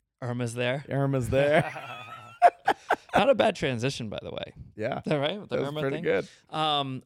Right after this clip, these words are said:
Speaker 1: so I saw a really big show, which was his, and a really small, a small, intimate show, which was an interactive thing called Speed of Dark.
Speaker 2: Yeah, I wanna hear all about that, too.
Speaker 1: I was thinking about
Speaker 2: I
Speaker 1: you
Speaker 2: might
Speaker 1: the whole
Speaker 2: have to
Speaker 1: time.
Speaker 2: do
Speaker 1: I was
Speaker 2: that
Speaker 1: think, I
Speaker 2: while
Speaker 1: was,
Speaker 2: I'm here.
Speaker 1: I was
Speaker 2: Yeah.
Speaker 1: thinking, "This has got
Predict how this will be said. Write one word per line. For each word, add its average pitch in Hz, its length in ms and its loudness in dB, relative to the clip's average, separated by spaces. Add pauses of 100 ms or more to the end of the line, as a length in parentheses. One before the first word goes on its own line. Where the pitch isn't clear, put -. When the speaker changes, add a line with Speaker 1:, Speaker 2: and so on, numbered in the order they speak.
Speaker 1:
so 156 120 -2
I 190 40 2
saw 185 140 0
a 180 60 2
really 190 180 2
big 170 160 -2
show, 165 180 0
which 156 140 -4
was 156 80 -8
his, 143 240 -2
and 135 80 -6
a 123 40 -6
really 139 180 -4
small, 156 480 -6
a - 20 -16
small, 151 520 -2
intimate 139 320 -6
show, 117 240 -2
which 113 180 -6
was 110 100 -8
an 123 80 -6
interactive 123 460 -6
thing 113 240 -10
called 110 180 -10
Speed 127 280 -10
of 113 180 -12 (340)
Dark. 107 340 -8 (840)
Speaker 2:
Yeah, 180 280 4
I 151 180 2
wanna 170 260 4
hear 131 320 -2
all 117 140 0
about 98 240 -6
that, 85 220 -8
too. - 100 -16
Speaker 1:
I - 60 -12
was - 120 -16
thinking 131 240 -4
about 120 220 0
Speaker 2:
I - 20 2
Speaker 1:
you 139 80 0
Speaker 2:
might 139 140 2
Speaker 1:
the 110 80 -4
whole 117 80 0
Speaker 2:
have 127 100 -2
to 127 80 -8
Speaker 1:
time. 110 140 -6
Speaker 2:
do 120 100 -2
Speaker 1:
I 117 40 -2
was 110 100 -4
Speaker 2:
that 104 140 0 (120)
Speaker 1:
think, - 80 -20
I 107 60 -8
Speaker 2:
while 117 60 0
Speaker 1:
was, 104 80 0
Speaker 2:
I'm 104 100 -4
here. 101 340 -6
Speaker 1:
I 123 60 -8
was 120 80 -6
Speaker 2:
Yeah. 110 80 -4
Speaker 1:
thinking, 117 400 -6
"This 110 160 -10
has 110 60 -14
got 110 260 -6